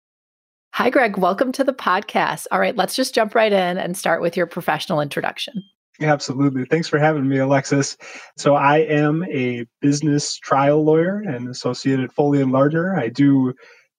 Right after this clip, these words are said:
Speaker 2: commercial litigation across a broad variety of different industries, all the way from the pre-lawsuit nastygram all the way through the trial and the appeal.
Speaker 1: All right, we're gonna talk in a little bit more detail in a bit about the ins and outs of your practice, but let's start at the very beginning.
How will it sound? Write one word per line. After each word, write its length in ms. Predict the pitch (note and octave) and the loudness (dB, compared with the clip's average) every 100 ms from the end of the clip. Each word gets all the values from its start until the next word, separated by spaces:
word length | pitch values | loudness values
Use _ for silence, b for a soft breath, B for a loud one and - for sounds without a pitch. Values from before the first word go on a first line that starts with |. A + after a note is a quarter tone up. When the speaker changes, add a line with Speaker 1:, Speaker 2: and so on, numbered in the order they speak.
| - | -2
Speaker 2:
commercial 380 | D#3 D#3 D#3 D3 | 2 2 2 2
litigation 640 | C#3+ C3 C3+ - C#3 C3 | 2 2 0 2 0 0
across 600 | A#2+ - B2+ B2+ B2 - | -2 -2 2 2 2 -6
a 160 | - A#2+ | -6 -6
broad 440 | - C3 C3 C3+ C3 | -4 -2 0 0 -2
variety 640 | B2 B2+ B2+ C3 C3 C3+ | 0 2 2 0 0 -2
of 140 | A#2+ | -4
different 280 | A2+ A#2 B2 | -8 -8 -4
industries, 680 | C#3 D3+ - D3+ D#3 D3 D3 | 0 -2 0 4 4 2 -4
all 200 | - C3+ | 2 2
the 120 | C3+ | 2
way 200 | C3+ C3+ | 0 0
from 380 | C#3 - C3 B2+ | 0 0 0 0
the 300 | B2 B2 A#2+ B B B - - | -2 -4 -4 B B B -20 -4
pre-lawsuit 920 | E3 D#3+ D3 C#3+ D3+ - D3+ C#3+ C#3+ A3 | 2 4 4 4 2 2 0 0 -2 -4
nastygram 840 | E3 D#3+ D#3 E3+ D3 D#3+ D#3+ D#3 D3+ | 0 0 2 0 4 4 4 2 4
all 140 | C#3 | 2
the 80 | C3+ | 2
way 160 | C3+ | -4
through 380 | C3+ C#3+ C#3 C3+ | -2 0 2 0
the 100 | C3 | -4
trial 340 | - C3 B2 A#2+ | -4 -2 0 -2
and 140 | A#2+ | -8
the 60 | A2+ | -12
appeal. 280 | - C3 D3+ _ _ _ _ | -10 -12 -12 _ _ _ _
Speaker 1:
All 80 | G3 | 0
right, 160 | E3+ G3+ | 0 2
we're 100 | G#3 | 2
gonna 140 | A#3 | 2
talk 380 | A#3 C4 C#4+ - | 2 0 0 -2
in 160 | - | -2
a 80 | C#4+ | 0
little 240 | C#4 D4 E4 | 2 2 2
bit 140 | E4+ | 2
more 160 | E4 D#4 | 2 0
detail 600 | D4 C#4+ D4 C#4 D#4 E4 | -2 -2 0 2 0 -2
in 140 | C#4+ | -4
a 100 | D#4 _ | -4 _
bit 320 | G3+ F3 F#3+ - | -2 -2 -4 -4
about 460 | F#3+ F#3+ F3+ F#3+ | -2 2 2 2
the 120 | - F#3+ | 2 0
ins 180 | G3 | 0
and 60 | G#3+ | -2
outs 200 | F#3+ F#3+ | -2 0
of 60 | G#3 | -2
your 100 | G3+ | 0
practice, 480 | G3+ D3+ E3+ E3+ | 0 -2 -2 -6
but 160 | - F3 | -2 0
let's 180 | F3 - | 0 0
start 200 | G3+ G3 | 0 0
at 40 | |
the 80 | G3 | 0
very 200 | F#3 F#3 | 0 0
beginning. 520 | F#3+ G3 A3+ E3 F#3+ | 0 -2 -2 -6 -8